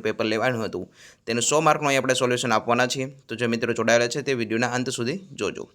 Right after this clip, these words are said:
ચાલો, શરૂઆત કરીએ. શરીરના દરેક કોષ એટલે કે સેલ ભેગા મળીને શાની રચના કરે છે?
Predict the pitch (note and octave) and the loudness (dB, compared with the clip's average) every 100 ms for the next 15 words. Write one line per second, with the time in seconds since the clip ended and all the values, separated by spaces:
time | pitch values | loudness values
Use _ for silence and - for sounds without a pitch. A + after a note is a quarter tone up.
0 | _ _ - B2+ C3+ C3 C#3 C#3+ D#3 F3+ | _ _ -4 0 4 4 4 0 0 -4
1 | _ _ - - - - - - D#3+ F#3 | _ _ -20 -20 -20 -16 0 4 6 4
2 | F3 D3+ D#3+ D3+ D3 E3 D#3+ - B2 B2+ | 6 6 4 4 2 2 -2 2 2 2
3 | - _ - D3 D#3 - D3 D3+ C3+ C3 | -4 _ -6 -2 0 2 4 4 4 2
4 | B2+ D3 B2+ B2 C3+ D3 C#3 B2+ C3+ A2+ | 4 4 4 2 2 2 2 2 2 0
5 | A2+ A#2+ A#2+ F#2+ A#1 - B1+ | 0 0 0 -2 -4 -8 -12